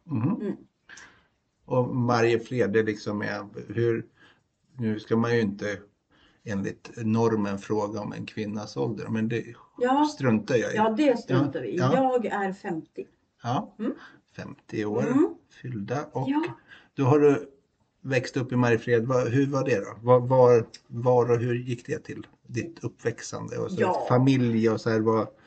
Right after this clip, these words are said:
Speaker 2: Mm.
Speaker 1: mamma, pappa, lite
Speaker 2: Ja,
Speaker 1: sådär.
Speaker 2: men precis. Eh, mamma och pappa och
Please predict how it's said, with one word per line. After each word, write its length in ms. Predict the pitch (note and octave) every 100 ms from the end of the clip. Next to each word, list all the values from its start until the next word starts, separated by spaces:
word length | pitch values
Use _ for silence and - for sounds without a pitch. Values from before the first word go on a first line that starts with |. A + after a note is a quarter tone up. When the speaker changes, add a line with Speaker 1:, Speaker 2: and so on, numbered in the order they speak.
| -
Speaker 2:
Mm. 180 | G3 G#3
Speaker 1:
mamma, 260 | C#3 B2 A#2+
pappa, 440 | A#2 B2 _ A2+
lite 180 | B2 A#2 -
Speaker 2:
Ja, 60 |
Speaker 1:
sådär. 140 | A#3+ C4+
Speaker 2:
men 140 | C#4+
precis. 480 | D4 C#4 C4 E3+ -
Eh, 1080 | B3 B3 A#3+ A#3+ A3+ A3+ A3 A3 A3 G#3+ G#3+ G3+ F#3+ F#3 E3 C3+ - -
mamma 380 | C4 D#4 C4+ C4+
och 100 | C#4+
pappa 540 | - C4 - A#3 A3+ A3
och 320 | G#3 G3+